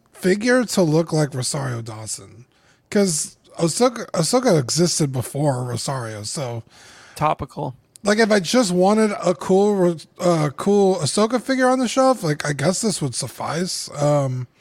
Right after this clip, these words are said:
Speaker 1: so to me, it's not that important. Now, if I'm buying a Hot Toys, it's completely different, right? Like, I'm paying for that likeness.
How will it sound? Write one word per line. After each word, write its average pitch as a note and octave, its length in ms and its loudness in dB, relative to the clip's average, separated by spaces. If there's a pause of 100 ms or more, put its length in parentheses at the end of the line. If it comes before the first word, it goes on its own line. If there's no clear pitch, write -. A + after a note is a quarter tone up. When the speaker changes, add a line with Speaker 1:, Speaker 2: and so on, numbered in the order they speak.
(880)
Speaker 1:
so A3 200 0
to G#3+ 180 0
me, A3+ 340 4
it's G#3+ 200 0
not G3 160 2
that F#3 120 4
important. C3 560 -2
Now, F3 400 2 (100)
if F3+ 160 0
I'm E3+ 140 2
buying F3+ 240 2
a C#3+ 60 0
Hot D#3 300 -2
Toys, A#3 500 2
it's D3 240 -10 (100)
completely D#3+ 440 0
different, G#2+ 440 -8 (240)
right? C3+ 340 -6
Like, - 320 -10 (140)
I'm D3+ 160 -6 (100)
paying F#3+ 420 0
for D#3+ 160 -6
that C3 220 -6
likeness. G#3 580 -4